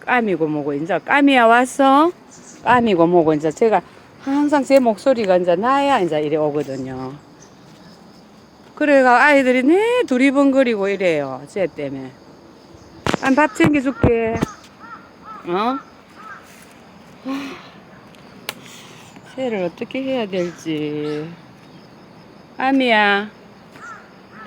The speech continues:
까미도 내 뒤를 보잖아요. 새가 그만큼 강하니까 애들이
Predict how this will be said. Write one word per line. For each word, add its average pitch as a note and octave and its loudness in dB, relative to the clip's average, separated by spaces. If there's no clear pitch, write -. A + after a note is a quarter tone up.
까미도 B3 2
내 F4+ 4
뒤를 G3 0
보잖아요. C#3 -6
새가 A3+ 4
그만큼 B3 0
강하니까 G#3 0
애들이 D3+ 0